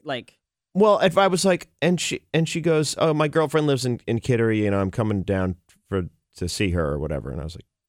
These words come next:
Speaker 2: "I don't know what girlfriend means
Speaker 1: In this
Speaker 2: in this
Speaker 1: context.
Speaker 2: context, right?"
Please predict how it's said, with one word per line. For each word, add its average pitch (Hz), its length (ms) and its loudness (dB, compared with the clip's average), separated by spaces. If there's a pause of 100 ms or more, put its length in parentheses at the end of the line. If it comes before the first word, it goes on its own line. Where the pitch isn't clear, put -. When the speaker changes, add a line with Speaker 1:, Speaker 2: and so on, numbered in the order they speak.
(960)
Speaker 2:
"I - 100 -20
don't 78 120 -12
know - 100 -8
what 87 220 -6
girlfriend 90 480 2
means 92 600 0
Speaker 1:
In 170 180 -8
this 160 180 0
Speaker 2:
in 104 60 2
this 190 120 4
Speaker 1:
context. 165 180 -4 (300)
Speaker 2:
context, - 360 -2
right?" 104 300 2